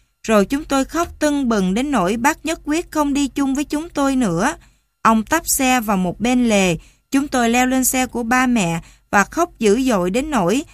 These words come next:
họ cũng phải tấp vào lề và quyết định bằng cách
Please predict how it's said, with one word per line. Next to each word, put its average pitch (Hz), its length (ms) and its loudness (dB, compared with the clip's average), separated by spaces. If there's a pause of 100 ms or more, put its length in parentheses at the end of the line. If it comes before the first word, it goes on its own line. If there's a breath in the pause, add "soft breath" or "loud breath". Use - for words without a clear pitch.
(140 soft breath)
họ 180 220 2
cũng 190 180 -4
phải 202 220 -2
tấp 339 260 -6
vào 208 160 0
lề 180 280 0
và 175 160 -2
quyết 214 360 -4
định 165 260 -2
bằng 165 180 -2
cách 269 180 -2